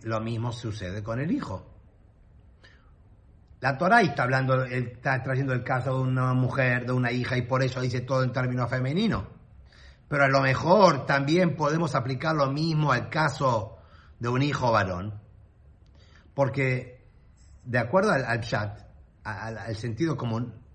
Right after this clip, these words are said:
no hay ninguna razón para diferenciar entre un hijo varón y una hija mujer.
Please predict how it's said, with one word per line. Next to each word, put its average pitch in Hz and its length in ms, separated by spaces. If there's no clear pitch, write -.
no 139 120
hay 190 80
ninguna 196 300
razón 160 300
para 127 180
diferenciar 117 540
entre 131 180
un 127 200
hijo 151 280
varón 117 440
y 185 80
una 123 160
hija 104 220
mujer. 220 440